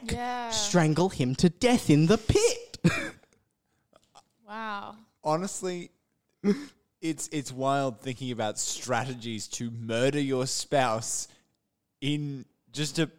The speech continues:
Speaker 3: a pit in the ground.
Speaker 2: I'm also pretty sure, I'm, like, ninety percent sure that if you pull them out of the pit, yeah, 'cause all of the images, they're trying to pull them out of the pit. I'm pretty sure you lose if you get pulled out of the pit. So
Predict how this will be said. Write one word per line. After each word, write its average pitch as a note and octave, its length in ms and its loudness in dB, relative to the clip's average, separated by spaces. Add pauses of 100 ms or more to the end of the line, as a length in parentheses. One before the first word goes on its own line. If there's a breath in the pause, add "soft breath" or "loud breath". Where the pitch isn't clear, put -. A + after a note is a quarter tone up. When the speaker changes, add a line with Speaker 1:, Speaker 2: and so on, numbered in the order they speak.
(120)
Speaker 3:
a C3+ 120 -2
pit - 260 -4
in D3+ 80 -10
the D3 100 -2
ground. D3 440 0 (280 loud breath)
Speaker 2:
I'm E4 200 6
also G#4+ 280 8 (120)
pretty F#4 260 8
sure, G3+ 640 8 (480 soft breath)
I'm, A#3+ 160 8
like, B3 260 6
ninety A3+ 460 8
percent A3 420 4
sure E3+ 400 6 (280 soft breath)
that E3+ 100 6
if - 240 0
you F3+ 80 8
pull F3+ 400 4
them F#3+ 420 4
out D#3 340 4
of C#3+ 300 4
the C#3+ 160 6
pit, - 460 2
yeah, F#3+ 260 6
'cause G3+ 260 2
all B3+ 220 6
of C4+ 120 4
the A#3 120 2
images, G#3 240 6
they're D3 100 4
trying F3+ 200 4
to D3 40 8
pull - 260 6
them E3+ 100 8
out D#3+ 120 8
of C#3+ 60 2
the C#3 80 4
pit. - 260 0 (280 loud breath)
I'm F3+ 80 -2
pretty C4+ 180 4
sure C#4 140 6
you A3 100 8
lose F#3 540 8
if G#3 100 -4
you G#3 80 0
get F#3+ 220 2
pulled G3+ 320 6
out D3 240 4
of A#3 140 2
the B3+ 80 2
pit. - 300 0 (520 soft breath)
So G#3 360 4